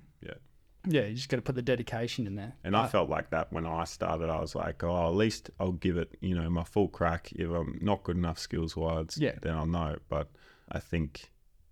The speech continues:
Speaker 1: if you persevere and you try as hard as you can, you, you can do it, you
Speaker 2: Yeah.
Speaker 1: know.
Speaker 2: But being a bit older, I thought, "No, we'll just give it the crack," and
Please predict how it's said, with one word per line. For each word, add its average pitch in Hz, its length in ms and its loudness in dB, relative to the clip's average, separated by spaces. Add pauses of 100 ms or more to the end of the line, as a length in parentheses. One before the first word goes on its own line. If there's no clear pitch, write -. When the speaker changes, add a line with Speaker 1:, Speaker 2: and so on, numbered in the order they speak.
(100)
Speaker 1:
if 76 160 -2
you 76 120 0
persevere 82 720 0
and 98 160 -2
you 82 180 -2 (440)
try 80 280 2
as 80 100 -2
hard 80 220 2
as 80 60 0
you 78 60 -2
can, 82 300 0
you, 85 100 0 (140)
you 107 160 2
can - 160 -16
do - 120 -4
it, - 160 -8 (120)
you 151 100 2
Speaker 2:
Yeah. 98 100 0
Speaker 1:
know. - 140 -12 (600)
Speaker 2:
But 123 280 0
being 135 180 2
a 120 40 -2
bit 117 140 2
older, 120 220 4
I 110 120 4
thought, 110 340 -2
"No, 123 340 0
we'll 120 80 -4
just 113 180 -10
give 113 120 0
it 107 60 -4
the 117 80 -8
crack," - 340 -6
and 107 220 -6